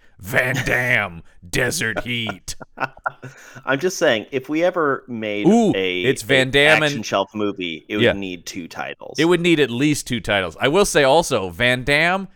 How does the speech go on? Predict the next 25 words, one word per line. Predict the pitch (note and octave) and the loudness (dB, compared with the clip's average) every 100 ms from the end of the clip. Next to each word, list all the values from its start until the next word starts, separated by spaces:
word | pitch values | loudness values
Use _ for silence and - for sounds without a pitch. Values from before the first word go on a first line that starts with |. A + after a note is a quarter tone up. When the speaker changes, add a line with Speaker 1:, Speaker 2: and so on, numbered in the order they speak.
| _ | _
Speaker 1:
Pat | - D3 E3 | -2 2 2
Morita, | D#3+ D3 D3+ D#3+ D#3+ D#3+ - | 0 -4 -4 -2 -2 -2 -8
Danny | G2 B2 C3+ C#3 | -8 -4 -2 -4
Trejo | - - B2 C#3+ G#2+ F#2 D#2+ | -6 0 2 2 2 -2 -6
in | D#2+ | -10
that. | D#2+ D2 - | -12 -12 -10
We've | F#2+ B2 | -6 -4
gotta | F2 G2 G2 E2+ | -2 -4 -4 -8
do | E2 D#2+ | -10 -6
Speaker 2:
Oh, | G2+ | -4
Speaker 1:
Inferno | F#2+ F2 D#2+ D2+ D2+ | -6 -12 -16 -16 -6
Speaker 2:
okay, | - C3 A2+ | -4 -2 2
Speaker 1:
or | A2+ | 2
Speaker 2:
yeah, | F#2 | 2
we, | |
Speaker 1:
Desert | G2 F2+ E2+ | 0 -2 -6
Speaker 2:
we're | - | -6
Speaker 1:
Heat. | |
Speaker 2:
definitely | F#2 F2 - | -4 -6 -14
doing | - C#2+ - | -18 -18 -18
that. | G1+ - | -20 -4
Speaker 1:
That | G#2 G#2+ | 0 0
Speaker 2:
Yeah. | - | 0
Speaker 1:
sounds. | A2 F#2+ F2 - - - - | 0 0 -6 -16 -20 -4 4
Oh, | E3 C#3+ | 6 6